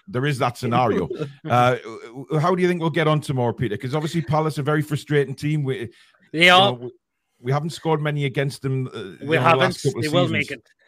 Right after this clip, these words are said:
Speaker 3: they will make it difficult for us, but, um, we've got players coming back. They've
Speaker 1: Mm-hmm.
Speaker 3: got a few injury problems. They've got a couple of their best players out in, uh, Eze and Elise.
Speaker 1: Yeah.
Speaker 3: So we should have enough, uh, to beat them, uh, for tomorrow, and I'm gonna say three one.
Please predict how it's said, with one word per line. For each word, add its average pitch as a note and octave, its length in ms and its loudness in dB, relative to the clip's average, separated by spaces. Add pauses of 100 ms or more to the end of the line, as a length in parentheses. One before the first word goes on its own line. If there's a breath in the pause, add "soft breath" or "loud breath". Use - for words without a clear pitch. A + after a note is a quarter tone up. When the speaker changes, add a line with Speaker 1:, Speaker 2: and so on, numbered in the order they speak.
(140 soft breath)
Speaker 3:
they D3+ 80 -4
will E3+ 200 2
make E3 180 -4
it - 80 -12
difficult C#3+ 480 -6
for C#3 160 -8
us, C3+ 180 -8
but, - 420 -8
um, C3+ 520 -6
we've C#3+ 160 -10
got D3+ 180 -4
players D3 300 -6
coming C3 260 -10
back. C3+ 440 -4 (340 soft breath)
They've B2 100 -4
Speaker 1:
Mm-hmm. A#2 80 -4
Speaker 3:
got C#3 120 0
a B2+ 40 -6
few C#3+ 240 -8
injury C3+ 300 -8
problems. C3+ 460 -8
They've A#2+ 100 -12
got B2 120 -6
a A#2+ 40 -8
couple B2+ 240 -14
of A2 80 -10
their A#2 240 -4
best - 280 -6
players A2+ 300 -8
out A#2 180 -6
in, A2 140 -10
uh, A2+ 340 -6
Eze A2 240 -6
and A2+ 180 -8
Elise. A2 520 -10 (440 loud breath)
Speaker 1:
Yeah. E2+ 160 -8 (160)
Speaker 3:
So - 160 -8
we C#3 80 -6
should E3 320 0
have C#3+ 260 0
enough, B2+ 460 -4
uh, B2 240 -2
to A#2 100 -18
beat B2 220 -12
them, A#2+ 220 -8 (140)
uh, A#2 360 -4
for A#2 400 -6
tomorrow, A#2 480 -4
and A2+ 180 -10
I'm A2 100 -8
gonna A2+ 180 -10
say A#2 200 -10
three A2 340 -8
one. G2 300 -10